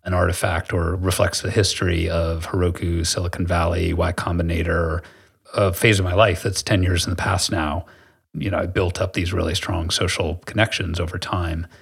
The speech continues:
and maybe newer things are more nascent, obviously. And so, yeah, when you actually look at the reality there, it can be surprising. Well, I'd love to hear about both of your personal techniques, how maps of any kind appear in your thinking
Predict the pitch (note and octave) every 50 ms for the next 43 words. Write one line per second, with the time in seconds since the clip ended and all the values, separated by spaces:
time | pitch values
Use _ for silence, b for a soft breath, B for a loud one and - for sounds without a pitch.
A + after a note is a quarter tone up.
0 | b b b b - F#2+ F2+ E2 D#2+ D#2+ D#2+ E2 F2+ F2+ F2 F2+ F2+ F2 - F#2
1 | F2 E2+ E2+ - - F2+ F2 E2+ E2 E2 E2 - - - F2+ F#2+ F#2 - - -
2 | F#2 E2+ - - - - - - F#2 F2+ F2+ E2+ E2 - - E2+ E2 F2+ - B
3 | B B B B B B B - - G#2 F#2 F2+ - - F2 D#2+ D#2+ D#2 D#2+ D#2+
4 | - - D#2+ E2+ F2 E2+ E2 E2 E2 E2 D#2+ - - - - E2 E2 E2 D#2+ -
5 | - - - - - F2+ F2+ F2 E2+ E2+ E2+ E2+ E2+ E2 E2 D#2+ D#2 D#2 D#2 E2
6 | - - - G2 F#2 F2 - - - G2 F#2 F2 F2+ F#2 F2 F2 - - _ _
7 | _ _ _ _ _ _ _ _ _ _ _ _ _ _ _ - A2+ A2 A#2 A#2+
8 | A2+ A2+ A2+ G2 G#2+ A2 G2+ F#2+ F#2+ F2+ F2+ F2 F#2+ F#2+ F2+ F2+ - F2+ F#2 F2+
9 | F2 - - A2 - - G2 F2+ F2+ - - G2 F2+ - - F2+ E2+ F2 - -
10 | - F#2 F2+ F#2 F2+ F2 F2 F2 - - - - - - B B B B B B
11 | B B F2+ F#2 G2 G2+ G2 F#2+ - F#2 F2 F#2 F2 F2 F2 - F#2+ F2 E2+ F2
12 | E2+ E2+ E2+ E2+ E2+ E2 E2 E2+ - - _ - - - A#2 F#2 - F2+ F2 F2